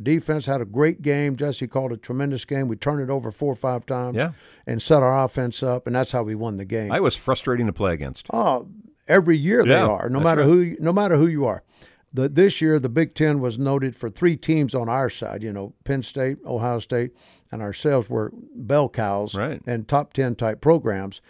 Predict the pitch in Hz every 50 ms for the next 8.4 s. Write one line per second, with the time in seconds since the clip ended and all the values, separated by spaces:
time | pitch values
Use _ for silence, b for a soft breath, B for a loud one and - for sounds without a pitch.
0 | b b b b b _ - 120 117 117 113 110 117 110 104 107 113 143 156 143
1 | 123 - - 120 107 107 123 113 - - - - 135 127 120 120 110 117 117 117
2 | 110 104 104 101 95 92 - - 135 135 131 127 147 147 151 151 - - 127 113
3 | - - 147 135 120 123 123 117 107 101 b b b b b b - - 147 139
4 | 127 117 131 123 127 120 135 143 - - - - 143 143 139 135 120 117 113 131
5 | 127 - 131 131 135 131 - - 131 120 104 101 139 131 113 101 98 98 98 -
6 | 113 107 101 101 104 131 139 143 143 135 - - - b b b b b b -
7 | 120 113 - 113 98 - 139 139 131 127 135 135 123 113 - 143 143 135 127 -
8 | - - 135 135 135 135 135 135